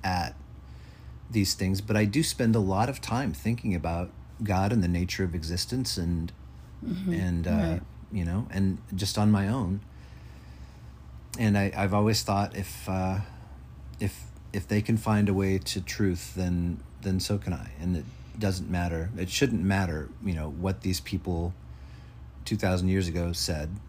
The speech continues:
Speaker 1: in a place far away from where I live. It, it shouldn't matter. You know, I should be able to find it.
Speaker 2: Right. So then for all the Christians that are listening, <clears throat> you as a non-believer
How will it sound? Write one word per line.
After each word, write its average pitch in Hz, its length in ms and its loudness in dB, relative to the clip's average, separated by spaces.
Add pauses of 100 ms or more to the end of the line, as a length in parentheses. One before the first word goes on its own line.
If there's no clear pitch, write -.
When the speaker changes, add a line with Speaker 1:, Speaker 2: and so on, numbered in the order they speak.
Speaker 1:
in 92 400 2
a 87 80 -2 (240)
place 92 460 0
far 95 260 2
away 92 220 2
from 90 200 0
where 87 140 2
I 85 120 0
live. 80 420 -6 (520)
It, 95 140 -4 (320)
it 92 100 -2
shouldn't 107 300 -2
matter. 117 280 -2 (200)
You 78 80 -6
know, 80 180 -4
I 87 40 -4
should 90 240 -4
be 90 80 -2
able 87 160 -4
to 82 80 -6
find 78 280 -6
it. - 80 -8 (880)
Speaker 2:
Right. 196 220 -4 (720)
So - 180 4
then 190 300 6
for 185 300 8
all 190 240 6
the 170 80 0
Christians - 520 -6
that 175 140 -2
are 160 60 0
listening, 165 440 0 (720)
<clears throat> - 20 12 (2750)
you 185 360 10
as 160 180 8
a 175 40 4
non-believer 165 920 6